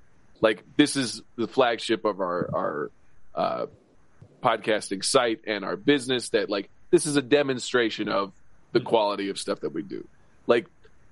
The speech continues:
Speaker 1: that, that's the niche it fills. With a, a, a comic book podcast, it'd be like, what, what gimmick, what's the in, how do you make, I don't know. Like, it, it
Speaker 2: Right.
Speaker 1: obviously I would en-, enjoy reading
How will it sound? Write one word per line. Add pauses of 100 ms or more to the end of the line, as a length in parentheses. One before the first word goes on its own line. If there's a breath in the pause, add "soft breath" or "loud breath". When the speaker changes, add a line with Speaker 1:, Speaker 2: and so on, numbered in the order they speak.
(680)
Speaker 1:
that,
that's
the
niche
it
fills. (200)
With
a, (160)
a, (280)
a (580)
comic
book
podcast,
it'd
be
like,
what, (540)
what
gimmick, (1000)
what's
the
in,
how
do
you
make,
I
don't
know. (100)
Like,
it,
it
Speaker 2:
Right. (380)
Speaker 1:
obviously
I
would
en-, (300)
enjoy
reading